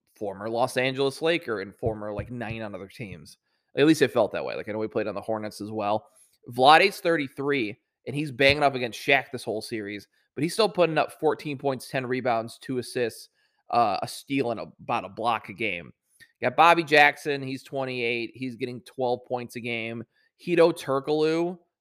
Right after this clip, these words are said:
young Hedo Turkoglu, who's twenty-two. Hedo Turkoglu, who eventually, him and Dwight Howard drag a, like, a very sorry team to the N B A Finals over LeBron to eventually lose to the Lakers. Um,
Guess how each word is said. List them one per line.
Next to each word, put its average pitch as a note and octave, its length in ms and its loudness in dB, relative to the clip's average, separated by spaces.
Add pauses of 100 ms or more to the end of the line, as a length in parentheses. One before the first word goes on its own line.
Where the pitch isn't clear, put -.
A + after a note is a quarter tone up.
(340)
young D3 520 4
Hedo D3+ 260 0
Turkoglu, B2+ 480 -6
who's B2+ 200 -8
twenty-two. B2+ 640 -6 (360)
Hedo G3 160 2
Turkoglu, F3+ 440 -2
who D#3 140 -4
eventually, C#3 760 -2 (240)
him D3+ 120 -4
and C#3+ 80 -6
Dwight C3+ 240 -2
Howard C3 460 0 (340)
drag C3 720 0 (300)
a, A#2+ 100 -6 (240)
like, A2+ 220 -6
a G#2+ 80 -4
very C3 420 0
sorry C#3 640 2
team B2+ 500 -8 (260)
to - 60 -20
the C3+ 120 2
N C3 80 -2
B C3 80 2
A A#2+ 100 0
Finals B2 480 -2
over B2 220 -4
LeBron A#2 640 0
to B2 120 -6
eventually A#2+ 420 -4
lose C3+ 420 -2
to A#2 100 -6
the G#2+ 80 -6
Lakers. A2 560 -4 (600)
Um, F2 500 -4